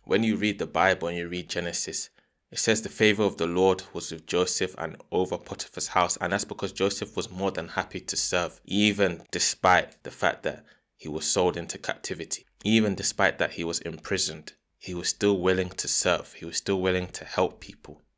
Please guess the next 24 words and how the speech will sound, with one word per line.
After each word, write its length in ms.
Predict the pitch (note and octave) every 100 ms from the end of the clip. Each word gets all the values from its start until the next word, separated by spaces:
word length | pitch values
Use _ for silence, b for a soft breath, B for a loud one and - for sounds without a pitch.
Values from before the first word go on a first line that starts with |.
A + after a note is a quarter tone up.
| _
So 120 | -
you 140 | F2 F#2
have 160 | A2
to 140 | - -
ask 360 | F#2+ G#2 - -
yourself, 540 | - - D#2+ - - _ _ _ -
this 240 | F#2+ -
thing 280 | G2+ G2+ F#2+
you 140 | F2
want 300 | E2+ E2+ -
to 80 | -
do, 240 | - D#2+ - _ _ _ -
or 160 | D#2+
whatever 320 | F2 F2 F#2+ G2
you 140 | F2+
call 240 | - F#2+
your 160 | E2 -
purpose, 600 | - F2+ F2 - - - -
what 180 | G2 -
are 60 |
you 160 | E2+ F2
doing 340 | F2 F2+ F2+
it 140 | D#2+ -
for? 340 | - F2 D2+